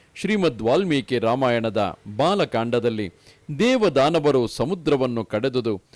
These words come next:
ರುದ್ರನಿಂದ ಹಾಲಾಹಲ ವಿಷದ ಪಾನ, ಮಹಾವಿಷ್ಣುವಿನ ಸಹಾಯದಿಂದ ಮಂದರ ಪರ್ವತವನ್ನು ಮೇಲಕ್ಕೆತ್ತಿದುದು, ಧನ್ವಂತರಿಯೇ ಮೊದಲಾದವರ ಉತ್ಪತ್ತಿ,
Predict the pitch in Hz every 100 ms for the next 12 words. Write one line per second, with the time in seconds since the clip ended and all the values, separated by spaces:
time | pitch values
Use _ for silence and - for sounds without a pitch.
0 | _ - 233 180 196 180 165 147 131 107
1 | 117 180 180 143 127 127 117 113 - 113
2 | 113 92 107 120 104 - _ - - -
3 | 175 226 220 190 - 180 156 139 113 110
4 | 170 160 131 135 127 101 - _ 147 202
5 | 233 196 151 131 143 165 147 135 127 117
6 | 104 135 185 127 - 123 - 127 117 110
7 | 95 - _ - - _ 117 165 233 233
8 | 196 190 165 160 143 123 127 143 123 120
9 | 120 104 123 127 147 113 135